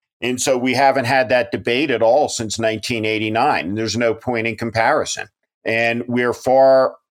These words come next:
enough removed from history that I think the, the thing that they're answering, the question that they're really answering is what they associate with democracy is the status quo of government.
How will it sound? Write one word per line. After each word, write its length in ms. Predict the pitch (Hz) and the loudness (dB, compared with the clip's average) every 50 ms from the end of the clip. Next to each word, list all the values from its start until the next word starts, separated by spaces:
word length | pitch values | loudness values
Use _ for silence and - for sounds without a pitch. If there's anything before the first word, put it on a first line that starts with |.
| _ - | _ -4
enough 440 | 120 120 120 123 123 127 123 - 117 | -2 2 4 4 4 4 2 0 -4
removed 640 | 113 110 113 117 123 139 147 139 123 117 110 - | -4 -2 0 0 0 0 0 0 0 -2 -4 -6
from 500 | - - - 123 120 117 117 113 113 117 | -12 -6 -4 -2 0 2 2 2 2 2
history 880 | 107 101 139 165 196 - - - 113 107 104 104 104 104 113 110 - _ _ _ _ _ _ _ _ _ _ _ _ _ | 0 0 0 0 -2 -2 -4 -4 -2 -2 0 0 -2 -2 -4 -6 -10 _ _ _ _ _ _ _ _ _ _ _ _ _
that 520 | 110 107 101 123 123 120 120 120 120 120 - - _ _ _ _ _ _ - | -10 -4 -2 0 2 4 4 4 2 0 -2 -6 _ _ _ _ _ _ -2
I 140 | 95 120 117 | 0 0 0
think 380 | - - 165 165 156 - _ | 0 -2 -2 -2 -4 -4 _
the, 260 | 139 131 123 123 - - | -2 -2 -2 -2 -4 -4
the 140 | 92 123 113 | -4 -4 -4
thing 300 | - - 156 143 143 143 | -2 -2 -2 0 0 0
that 240 | 135 127 123 127 | 0 0 -2 -2
they're 380 | - 123 120 113 113 113 - - _ _ _ - | -2 0 0 2 2 0 -2 -4 _ _ _ -4
answering, 840 | 131 147 185 214 208 - - 107 101 95 90 92 98 104 120 - - | -2 -2 -2 -2 -4 -4 -4 -4 -4 -4 -4 -4 -6 -6 -8 -10 -10
the 180 | - 110 117 110 | -8 -6 -6 -6
question 400 | - - 151 143 143 - 147 131 | -2 0 0 0 0 0 -4 -4
that 140 | 123 113 98 | -4 -4 -4
they're 120 | 127 120 | -4 -2
really 300 | 123 135 135 127 120 117 | -2 0 0 0 0 -2
answering 720 | 117 127 147 175 165 - - 117 113 110 107 104 107 107 - | -2 -2 -2 -2 -4 -4 -4 -4 -2 -2 -2 -4 -4 -6 -6
is 540 | - 117 113 113 110 110 110 107 - - _ _ _ _ _ _ _ _ _ _ _ _ | -4 -2 -2 0 0 -2 -2 -6 -10 -12 _ _ _ _ _ _ _ _ _ _ _ _
what 220 | - 131 139 139 | -2 -2 -2 0
they 120 | 139 139 131 | 0 -2 -2
associate 840 | 123 123 - 147 147 165 156 - - 139 131 123 123 120 120 - | -2 -2 0 0 0 0 0 -2 -2 -2 -2 0 -2 -2 -4 -4
with 180 | 110 120 117 101 | -4 -6 -6 -4
democracy 800 | - 120 113 117 120 139 170 190 - - 120 107 - - 120 117 | -6 -4 0 2 2 4 2 2 0 -4 -6 -4 -4 -4 -2 -2
is 180 | 113 113 107 - | -4 -4 -6 -6
the 60 | 113 | -6
status 520 | - - - 127 117 120 120 120 110 - | -6 -2 0 0 0 2 0 -2 -4 -6
quo 400 | - - - 131 120 120 120 117 | -10 -6 0 2 2 4 2 2
of 140 | 117 107 101 | 0 -4 0
government. 500 | 107 131 147 165 160 110 78 71 - - | 2 2 2 2 0 -6 -6 -6 -10 -10